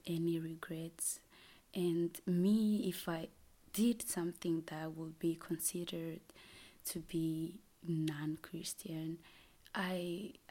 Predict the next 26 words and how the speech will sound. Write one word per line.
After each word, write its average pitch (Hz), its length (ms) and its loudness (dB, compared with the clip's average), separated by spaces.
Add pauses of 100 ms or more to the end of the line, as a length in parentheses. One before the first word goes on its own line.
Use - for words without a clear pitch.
(280)
I, 208 60 0
I - 20 0
used 208 380 0
to 180 100 -6
feel 190 640 0
like 160 240 -4 (280)
this, 170 580 -2 (220)
I 196 60 -4
used 196 340 0
to 208 80 -2 (380)
feel 190 320 2
so 180 320 -2
guilty, 190 680 -4
and 160 220 -4
I 160 60 -6
would 165 340 -6
spend 170 480 0 (420)
the 175 100 -2
next 170 480 0
days 156 380 -2
crying 170 760 -4
and 156 180 -6
begging 165 400 -4
God 160 400 -6
for 202 120 -10
forgiveness. 170 1000 -4